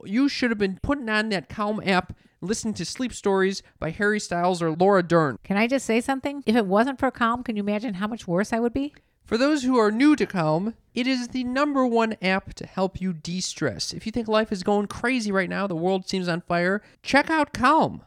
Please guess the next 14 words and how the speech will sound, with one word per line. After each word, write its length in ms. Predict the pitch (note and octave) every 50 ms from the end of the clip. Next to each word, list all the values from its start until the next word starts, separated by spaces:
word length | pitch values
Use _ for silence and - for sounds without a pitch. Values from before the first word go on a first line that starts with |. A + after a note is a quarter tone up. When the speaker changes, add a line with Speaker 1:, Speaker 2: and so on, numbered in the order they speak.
| _ -
Speaker 2:
Calm 300 | - - C4+ D4+ F#4 -
can 120 | - E4
help 200 | B3+ C#4 D4 C#4
you 80 | A#3+ A#3+
with 100 | A3 G3+
everything, 420 | A3+ A#3 A#3 A#3+ - - D3+ D3
though. 120 | D3+ D3+
I 180 | D3+ D#3+ F3 G3+
listen 320 | G#3+ A#3 A#3 - - A#3
to 160 | G#3+ - A#3 A3+
it 80 | G#3+
for 140 | - - C#3+
focus, 640 | - _ - - A3 A3+ A3+ - C4+ C4 C4 - -
de-stressing, 840 | - G#3+ A3+ G#3+ - - - F#3 F#3+ G#3+ - - B3 A#3 A3+ A#3 A#3